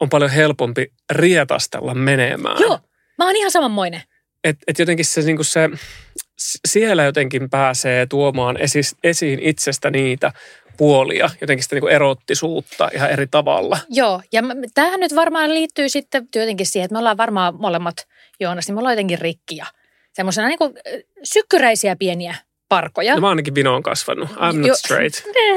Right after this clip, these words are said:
Speaker 2: <laughs> Minä olen sykkyrässä sitten taas. Niin tota,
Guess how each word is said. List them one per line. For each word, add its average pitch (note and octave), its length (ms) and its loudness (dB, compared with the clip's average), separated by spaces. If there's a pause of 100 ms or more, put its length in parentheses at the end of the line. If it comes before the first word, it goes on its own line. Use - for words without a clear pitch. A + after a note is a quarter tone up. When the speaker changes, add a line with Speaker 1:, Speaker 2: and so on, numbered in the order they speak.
(180)
Speaker 2:
<laughs> - 500 -8
Minä G4 300 2
olen C#4 240 2
sykkyrässä - 460 -10
sitten - 220 -20
taas. - 180 -20 (380)
Niin B3 140 2
tota, B3+ 300 2